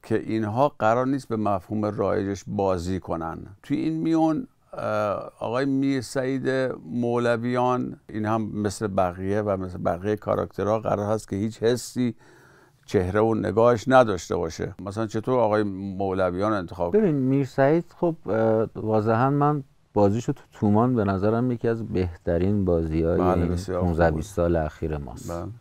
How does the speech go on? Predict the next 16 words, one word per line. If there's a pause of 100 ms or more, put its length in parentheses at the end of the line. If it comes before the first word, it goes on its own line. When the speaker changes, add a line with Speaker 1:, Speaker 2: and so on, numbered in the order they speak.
(300)
Speaker 2:
معصومه
هم
توی
فیلم
تارا، (320)
اه، (240)
دیده
بودمش، (120)
فیلم
شهرام
هم
همینطور. (520)
و
کاوه
به
هم